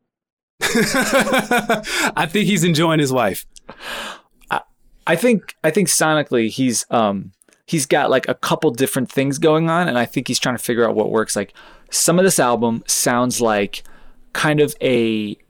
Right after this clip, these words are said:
Speaker 2: a male version of what Ariana Grande has been doing.
Speaker 1: Mm, mm-hmm.
Speaker 2: Right? It's like
Speaker 1: Mm-hmm.
Speaker 2: one part R and B, one part trap, a little bit of a pop,
Speaker 1: Mm-hmm.
Speaker 2: you know, two parts pop.
Speaker 1: Yep.
Speaker 2: Smooth it out.
Speaker 1: An R and B tip with a pop appeal feel to it.
Speaker 2: That's
Speaker 1: Yep.
Speaker 2: right.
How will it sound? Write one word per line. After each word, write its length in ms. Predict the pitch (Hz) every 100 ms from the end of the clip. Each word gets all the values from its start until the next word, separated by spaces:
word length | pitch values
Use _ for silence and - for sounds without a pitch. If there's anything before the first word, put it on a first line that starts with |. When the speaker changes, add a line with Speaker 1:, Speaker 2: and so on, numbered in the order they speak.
| _
Speaker 2:
a 140 | 120 113
male 520 | 113 113 120 127 139
version 500 | 120 117 110 120 110
of 220 | 113 95
what 240 | 110 107 -
Ariana 400 | 107 113 104 98
Grande 340 | 104 95 92
has 240 | 92 95
been 160 | - 87
doing. 320 | 65 57 - _ _ _
Speaker 1:
Mm, 520 | 170 175 160 147 123 107
mm-hmm. 460 | 135 139 156 180 196 _ _ _ _ _ _
Speaker 2:
Right? 360 | 113 113 117 123 -
It's 220 | 127 131
like 240 | 117 -
Speaker 1:
Mm-hmm. 460 | 135 123 127 139 143
Speaker 2:
one 180 | 113 117
part 200 | - 143
R 180 | 143 147
and 80 | 143
B, 240 | 120 117
one 240 | 110 107 104
part 240 | 120 117
trap, 440 | - 113 101 101 - _ 117
a 40 |
little 140 | 117
bit 100 | 113
of 80 | 117
a 120 | 135
pop, 160 | 131 123
Speaker 1:
Mm-hmm. 220 | 131 143
Speaker 2:
you 60 | 139
know, 120 | 110
two 180 | - 156
parts 280 | 143 131 -
pop. 440 | - 113 107 - - _ - _ -
Speaker 1:
Yep. 240 | 120 135
Speaker 2:
Smooth 300 | - 131 131
it 60 | 127
out. 360 | 120 110 110 - - _ -
Speaker 1:
An 100 | 98
R 100 | 101
and 100 | 98
B 80 | 98
tip 260 | - 95
with 80 | 95
a 20 |
pop 160 | - 98
appeal 260 | 95 101 95
feel 180 | 101 92
to 160 | 101
it. 40 | -
Speaker 2:
That's 120 | 101
Speaker 1:
Yep. 80 | 113
Speaker 2:
right. 260 | 131 107